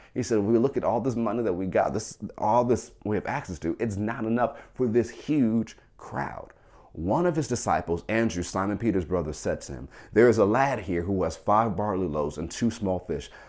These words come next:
but what are they among so many?" Then Jesus said, "Make the people sit down." Now there was so much grass in the place. There was much grass in the place, so the men sat down in number five thousand. This word men means head of household. So it's not just the men in general, it's the head of houses.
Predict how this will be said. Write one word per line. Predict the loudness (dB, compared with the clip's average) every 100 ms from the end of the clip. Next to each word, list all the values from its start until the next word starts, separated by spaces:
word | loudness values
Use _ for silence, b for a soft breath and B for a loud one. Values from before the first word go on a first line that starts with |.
| B
but | 0
what | 0 2 2 2
are | 2 0
they | 0 0 -2
among | -4 -6 -2 0 -2 -4
so | -8 -8 -4 -4
many?" | -4 -8 -10 -14 -20 B B -4
Then | -2 0
Jesus | 2 0 0
said, | -4
"Make | 0 0 0
the | -4
people | -4 -4 -6
sit | -6 -6
down." | -6 -10 -14 B B
Now | -6 -2
there | 4 4
was | 4
so | 0 0
much | 2 0 -2
grass | 2 2 2
in | -4
the | -6
place. | -4 -6 -6 -10 -6
There | 2 4
was | 4
much | 0 -2
grass | -2 -2 -2 -4
in |
the | -8
place, | -4 -4 -4
so | -4
the | -2
men | 0 -2
sat | -2 -2
down | -2 -4
in | -4
number | -6
five | -4 -4 -4
thousand. | -2 -2 -2
This | -6
word | -4 -2
men | -4 -4
means | -8
head | -8 -10
of | -8
household. | -8 -10 -12 -14 B B B
So | -6
it's | -2
not | -4
just | -4 -6
the | -4
men | -2 -2
in | -2
general, | -2 -2 -2 -4
it's |
the | -4
head | -6 -6
of | -6
houses. | -4 -4 -6 -12